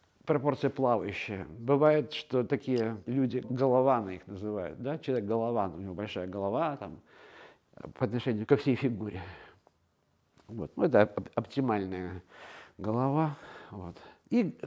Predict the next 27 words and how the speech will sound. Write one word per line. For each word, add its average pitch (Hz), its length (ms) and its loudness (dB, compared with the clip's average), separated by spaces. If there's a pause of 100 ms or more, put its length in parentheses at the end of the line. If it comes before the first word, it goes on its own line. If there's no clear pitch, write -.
таз 185 380 10
равен 135 480 8 (500)
голове. 95 680 4
То 95 80 -10
есть, 90 140 -10
если 104 180 -10
у 107 40 -4
нас 98 120 -8
подвздошный 107 540 -2
гребень 98 360 -2
где-то 95 260 -10
здесь, 160 360 -4 (160)
тут - 120 -18 (160)
седалищный 98 480 -4
бугор, 135 400 -4 (1600)
мы 120 180 2
об 107 200 0
этом, 127 280 2 (140)
обо 101 260 0
всем 131 720 2 (100)
поговорим 113 460 0
сейчас. 113 160 -2
Просто 143 240 2
знакомимся 127 560 4
с 110 60 -8
пропорциями. 95 760 -2 (2250)
Вот. 85 300 -16